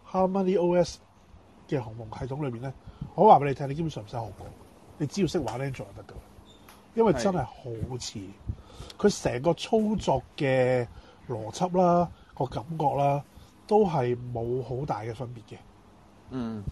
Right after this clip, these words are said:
Speaker 1: 係啊，係冇好大分別嘅。好簡單，譬如你要搵個設定係點呢？你撳返個 setting。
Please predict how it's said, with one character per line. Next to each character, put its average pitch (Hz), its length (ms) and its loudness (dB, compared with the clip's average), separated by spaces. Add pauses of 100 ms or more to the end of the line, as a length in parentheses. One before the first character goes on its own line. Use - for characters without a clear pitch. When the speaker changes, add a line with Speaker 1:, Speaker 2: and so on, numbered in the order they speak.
(120)
Speaker 1:
係 - 80 -14
啊， 92 40 -12 (480)
係 - 180 -6
冇 147 160 0
好 196 40 8
大 151 140 6
分 160 120 2
別 135 200 -2
嘅。 - 20 -12 (340)
好 214 60 6
簡 220 220 10
單， 214 220 12
譬 156 220 2
如 123 140 2
你 143 140 2
要 160 80 6
搵 143 360 4
個 - 80 -2
設 - 160 -6
定 127 140 -6
係 127 120 -2
點 127 160 -6
呢？ 190 60 0
你 170 60 2
撳 135 160 -2
返 156 140 2
個 139 60 2
setting。 131 280 -2